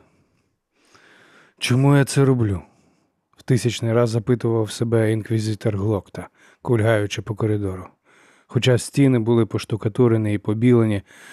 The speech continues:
проте досить давненько. Саме місце мало похмурий вигляд, а повітря віддавало вологою. Вікон тут не було, оскільки коридор знаходився глибоко під землею, і від ліхтарів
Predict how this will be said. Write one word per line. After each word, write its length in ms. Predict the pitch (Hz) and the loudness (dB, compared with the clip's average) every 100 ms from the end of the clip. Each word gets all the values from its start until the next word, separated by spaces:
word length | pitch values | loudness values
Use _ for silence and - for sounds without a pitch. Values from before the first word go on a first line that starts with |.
| - - | -20 -2
проте 300 | 120 117 123 | 0 2 2
досить 380 | 120 - 113 | 2 0 -2
давненько. 540 | 110 107 98 90 87 - - _ _ _ _ _ - _ - _ _ | 0 0 -2 -8 -14 -20 -20 _ _ _ _ _ -20 _ -20 _ _
Саме 360 | - 151 151 143 | 0 4 4 6
місце 420 | 147 139 - 127 | 4 4 2 2
мало 300 | 131 127 120 | 4 4 4
похмурий 520 | 131 135 135 123 110 | 2 2 4 4 2
вигляд, 520 | 107 101 95 92 - - _ _ _ _ | 0 -2 -4 -10 -14 -20 _ _ _ _
а 140 | - 117 | -4 2
повітря 600 | 127 127 139 127 120 104 | 4 4 4 2 2 0
віддавало 600 | 117 120 117 127 127 123 | 0 0 2 4 4 4
вологою. 600 | 120 123 123 98 98 90 - - _ _ _ _ - | 4 4 4 0 -4 -10 -14 -20 _ _ _ _ -2
Вікон 300 | 113 156 135 | 0 2 2
тут 180 | 117 117 | 0 -2
не 80 | |
було, 320 | 113 127 143 127 | 2 4 6 4
оскільки 420 | - 131 104 110 | 2 -2 -2 -2
коридор 460 | 120 117 117 127 | 0 0 2 2
знаходився 640 | 107 113 120 127 107 - 107 | 2 -2 0 0 0 -2 -2
глибоко 400 | 113 110 - 107 | 0 0 0 0
під 180 | 113 | 0
землею, 520 | 107 113 113 110 92 92 _ - - - - - | 2 2 2 2 0 -6 _ -20 -20 -20 -16 -2
і 60 | |
від 160 | 117 120 | 0 2
ліхтарів 500 | 113 - 120 127 | 0 2 2 2